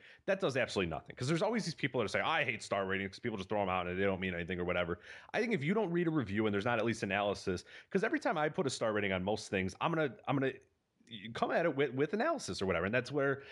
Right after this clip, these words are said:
you know, a Yano match or whatever, I will say, "Hey, this wasn't much of a match, but it entertained the hell out of me."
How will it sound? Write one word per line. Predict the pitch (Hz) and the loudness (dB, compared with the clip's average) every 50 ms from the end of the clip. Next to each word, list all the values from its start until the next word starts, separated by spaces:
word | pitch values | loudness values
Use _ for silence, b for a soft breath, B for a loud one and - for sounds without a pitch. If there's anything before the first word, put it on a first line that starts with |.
| B B B | B B B
you | 143 | 0
know, | 143 135 123 | 2 4 4
a | 120 | 4
Yano | 120 117 123 156 160 160 135 | 4 4 2 2 2 2 2
match | 113 110 107 - | 2 2 2 2
or | 131 | 4
whatever, | 110 95 95 95 101 | 4 4 4 4 2
I | - - 113 131 | 2 2 0 2
will | 143 156 | 2 0
say, | - - - 220 165 90 78 B B B B B | -2 0 0 0 0 0 -2 B B B B B
"Hey, | - 190 | 2 4
this | 185 175 180 - | 4 4 4 2
wasn't | 180 202 196 202 165 151 | 2 2 2 2 2 2
much | 151 151 - | 0 0 2
of | 165 | 2
a | 147 117 | 2 4
match, | 117 113 117 123 - - | 4 4 4 2 0 -2
but | 113 92 | -2 0
it | |
entertained | 87 107 120 120 - 147 120 104 | 2 2 0 2 0 0 0 0
the | |
hell | 98 - 139 131 113 | 0 0 2 2 2
out | 87 82 | 2 0
of | 78 71 | -2 -8
me." | - | -10